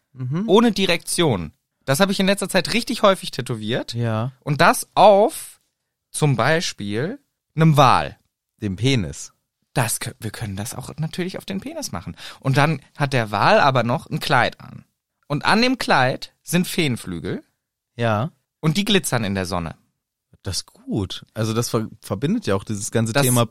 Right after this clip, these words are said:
Speaker 1: Böse und Badass und
Speaker 2: Genau, und Wal.
Speaker 1: Motherfucker.
Speaker 2: Be-, verbindet alles miteinander.
Speaker 1: Ja.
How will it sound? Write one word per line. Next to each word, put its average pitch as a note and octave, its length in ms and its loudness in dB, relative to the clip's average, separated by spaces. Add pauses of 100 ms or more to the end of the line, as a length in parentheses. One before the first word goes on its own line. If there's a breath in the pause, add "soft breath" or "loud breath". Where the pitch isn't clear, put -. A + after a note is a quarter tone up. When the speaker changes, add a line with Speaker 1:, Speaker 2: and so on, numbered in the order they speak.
(140)
Speaker 1:
Böse C#3+ 440 2
und A#2 140 0
Badass B2+ 560 2
und - 100 -8
Speaker 2:
Genau, E3 440 2
und A#2 220 -2
Wal. D#3 540 6
Speaker 1:
Motherfucker. A#2+ 800 0 (220)
Speaker 2:
Be-, C#3 140 2
verbindet D3+ 480 2
alles C#3+ 300 2
miteinander. A2 640 -4 (140)
Speaker 1:
Ja. A2+ 240 -2